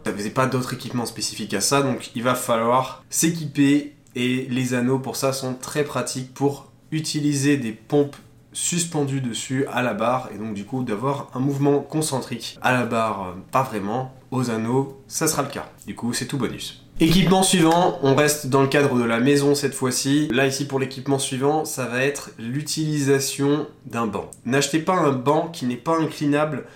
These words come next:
ça va vous coûter quasiment le même prix et surtout, vous aurez beaucoup moins d'options avec ce banc. Prenez un banc qui soit suffisamment stable qui ne soit pas tout léger, qui ne tienne rien. Il vaut mieux que vous achetiez un banc qui pèse plus lourd,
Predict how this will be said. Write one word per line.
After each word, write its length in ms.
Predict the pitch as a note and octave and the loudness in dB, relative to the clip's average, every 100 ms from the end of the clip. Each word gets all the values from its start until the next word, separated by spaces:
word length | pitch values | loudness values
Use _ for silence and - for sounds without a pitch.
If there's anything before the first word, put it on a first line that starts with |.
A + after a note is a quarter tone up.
| - - | -20 -6
ça 160 | C3+ | 0
va 100 | C#3+ | 2
vous 100 | D3 | 0
coûter 360 | C#3+ D3 D3+ C#3+ | -2 -4 -2 -2
quasiment 480 | E3+ E3 D#3+ E3 E3 | -2 -2 -2 0 0
le 60 | D3+ | 2
même 220 | C#3+ C3+ | 0 0
prix 340 | - E3+ F3+ C#3 | -6 -8 -6 -6
et 80 | |
surtout, 260 | - C3+ E3+ | -4 -4 -2
vous 200 | D#3+ C3 | -4 0
aurez 140 | C#3 | 0
beaucoup 400 | C3+ C3 E3+ E3+ | 0 -4 -8 -6
moins 200 | D#3 D3+ | -2 0
d'options 440 | C3+ B2+ - D3+ C#3+ | -2 -4 -4 -4 -4
avec 220 | B2+ C3 | -6 -6
ce 120 | C3+ | -6
banc. 200 | G2 E2+ | -6 -8
Prenez 280 | - E3 F#3 | -6 0 2
un 120 | F3+ | 2
banc 180 | D3+ F3+ | 2 0
qui 120 | F3+ | -2
soit 220 | - - B2+ | -6 -6 -6
suffisamment 680 | - A3 G#3+ F3+ E3+ D3 | -6 -6 -4 0 2 2
stable 540 | B2+ - C#3+ A#2+ G#2+ F2+ - - - - | -2 -4 -2 -2 -4 -10 -16 -20 -20 -16
qui 100 | - | -8
ne 60 | B2+ | -6
soit 180 | C#3+ C3 | -4 -4
pas 120 | E3 | -4
tout 260 | E3+ - D3 | -6 -2 2
léger, 420 | C3+ B2 C3 C#3 | 2 2 0 -2
qui 140 | C#3 | -2
ne 60 | B2 | -6
tienne 280 | - B2+ A#2+ | -4 -4 -4
rien. 240 | G2+ E2+ - | -6 -8 -4
Il 80 | B2+ | 2
vaut 120 | D#3+ | 4
mieux 140 | G3+ | 4
que 60 | F3 | 2
vous 120 | D3+ | 0
achetiez 280 | D3 - D#3+ | 0 0 0
un 120 | C#3+ | 0
banc 160 | C#3+ D#3+ | -2 -6
qui 120 | - | -8
pèse 280 | C3 A#2+ - | -8 -8 -10
plus 340 | - F3+ G3 | -10 0 2
lourd, 380 | D#3 D#3+ G3 | 4 2 0